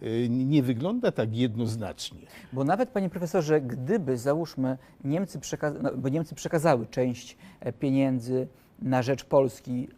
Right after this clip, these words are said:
Speaker 2: ale do kasy, y, sowieckiej, prawda? Czyli te pieniądze z Moskwy do Polski w ramach reko-, e, e, odszkodowań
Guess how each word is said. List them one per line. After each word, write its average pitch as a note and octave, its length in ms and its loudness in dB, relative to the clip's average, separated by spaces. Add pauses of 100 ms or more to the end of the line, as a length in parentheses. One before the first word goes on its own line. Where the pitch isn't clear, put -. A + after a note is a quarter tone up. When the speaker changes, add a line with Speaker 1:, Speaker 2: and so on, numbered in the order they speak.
(100)
Speaker 2:
ale B2+ 360 2
do B2+ 160 -2
kasy, B2+ 480 -2 (280)
y, A#2+ 800 -2
sowieckiej, B2 640 -2
prawda? B2 360 -4 (320)
Czyli C3+ 160 -6
te F3+ 160 -2
pieniądze D3+ 500 0
z D3 60 -6
Moskwy C3+ 360 -2
do C3+ 120 -2
Polski C3+ 380 -2
w - 20 -6
ramach C3 260 0
reko-, D3 380 0 (800)
e, B2+ 140 4
e, - 60 0
odszkodowań C#3 600 0